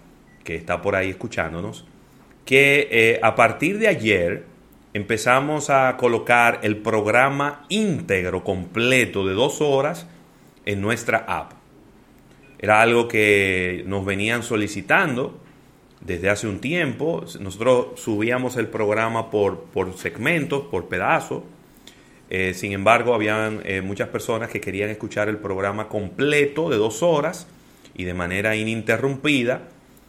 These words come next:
Y nosotros, que nos debemos a nuestra audiencia, pues los hemos complacido. Entonces, a partir del día de hoy, usted podrá escuchar, igual que en YouTube, el programa de dos horas, en nuestra aplicación,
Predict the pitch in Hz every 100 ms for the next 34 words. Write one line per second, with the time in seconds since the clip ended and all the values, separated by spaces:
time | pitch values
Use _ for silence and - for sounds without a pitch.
0 | - _ - 135 139 156 151 147 202 208
1 | 117 107 101 101 110 117 110 110 107 107
2 | 104 117 117 113 98 95 123 - 90 82
3 | - - - - - 82 - 104 110 110
4 | 107 117 127 131 98 - 90 82 82 82
5 | 95 113 110 - - - - _ - -
6 | - 90 104 107 117 127 131 151 160 151
7 | 139 - 117 123 117 120 - - 131 120
8 | 113 - - _ _ 110 101 107 131 170
9 | 175 175 170 190 202 180 156 - - -
10 | - - 95 107 101 98 117 135 135 135
11 | 147 185 190 160 151 185 - - - _
12 | 113 120 123 123 123 120 120 110 - 165
13 | 165 151 175